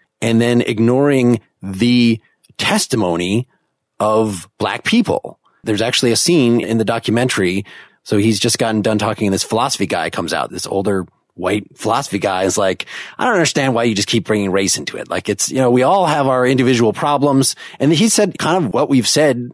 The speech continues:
verbatim on this podcast, I think, <laughs> you know, at some point, pretty much the existential situation. Ev-,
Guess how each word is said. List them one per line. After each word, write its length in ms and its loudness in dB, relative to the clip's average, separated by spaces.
verbatim 500 2
on 140 2
this 120 2
podcast, 540 -4
I 80 -2
think, 300 -6
<laughs> 40 -20
you 160 -4
know, 140 0
at 100 -2
some 140 0
point, 320 -2
pretty 140 2
much 140 0
the 120 2
existential 480 0
situation. 640 2
Ev-, 160 0